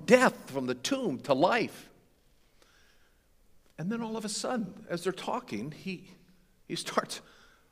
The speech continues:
rising from the Mount of Olives and, and he, he's gone. The clouds,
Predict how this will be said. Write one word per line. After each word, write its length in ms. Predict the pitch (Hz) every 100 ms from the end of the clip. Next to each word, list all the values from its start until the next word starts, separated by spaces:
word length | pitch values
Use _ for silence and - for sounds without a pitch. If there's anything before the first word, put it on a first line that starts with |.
| _ _
rising 720 | 107 120 185 233 127 101 80
from 320 | - 92 131
the 240 | 127 127 - - -
Mount 340 | 101 110 151
of 100 | 165
Olives 440 | 175 214 175 117 123
and, 180 | 120 120 - - _ _ _ _ _ _ - _ -
and 240 | 170 160 170 - 147 208 - - - - - _ -
he, 140 | 165 165
he's 200 | 170 156
gone. 520 | 139 233 277 123 90
The 80 | 127
clouds, 760 | - 151 175 165 - - -